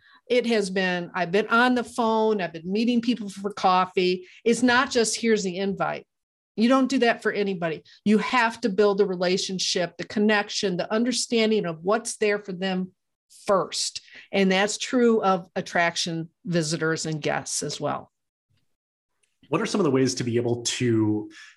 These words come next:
Speaker 2: measure the success of, uh, you said these, these invitations, to make sure that people know that they are welcome? How do you know that you are making progress in, in achieving these initiatives?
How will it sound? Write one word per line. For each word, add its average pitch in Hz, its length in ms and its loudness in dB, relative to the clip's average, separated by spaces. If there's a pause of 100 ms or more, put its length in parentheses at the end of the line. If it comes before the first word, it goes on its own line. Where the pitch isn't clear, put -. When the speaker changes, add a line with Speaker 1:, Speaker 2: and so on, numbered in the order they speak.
(120)
Speaker 2:
measure 127 600 2
the 120 200 0
success 131 840 -2
of, 110 420 -6 (120)
uh, 117 220 -4
you 123 200 -6
said 143 140 -2
these, 139 220 0
these 143 180 -2
invitations, 135 720 -4
to 123 80 -4
make 123 140 -4
sure 131 140 -2
that 120 80 -4
people 120 220 -4
know 123 720 0
that 123 220 -2
they 123 140 0
are 110 180 -2
welcome? 110 440 -4
How 113 220 -4
do 151 80 -6
you 156 100 0
know 139 140 0
that 123 200 -4
you 123 160 0
are 110 380 0
making 123 380 -2
progress 117 680 -4
in, 110 360 -8
in 113 140 -2
achieving 107 400 -2
these 104 380 -4
initiatives? - 540 -8